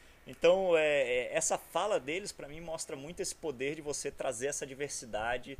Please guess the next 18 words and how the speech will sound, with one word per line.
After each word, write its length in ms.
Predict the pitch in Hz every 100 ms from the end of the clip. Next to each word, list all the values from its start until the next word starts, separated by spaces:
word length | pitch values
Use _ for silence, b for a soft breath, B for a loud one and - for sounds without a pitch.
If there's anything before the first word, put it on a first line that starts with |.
| B B B -
é, 760 | 110 110 110 107 107 104 104 98
mesmo 320 | 110 135 143
que 60 | 143
seja 260 | - 139 147
uma 100 | 135
diversidade 640 | 123 127 - 113 120 117
aí 460 | 113 127 127 113 101
de 120 | 104
conhecimento 880 | - 117 117 117 107 113 123 - 127
e, 360 | 120 113 110
e 20 | 110
comportamental, 840 | - 113 123 - 113 104 - 104
que 120 | 110 113
eu 40 |
acho 160 | 110 -
que 80 |
é 40 | 110
super, 600 | - 113 - 110 104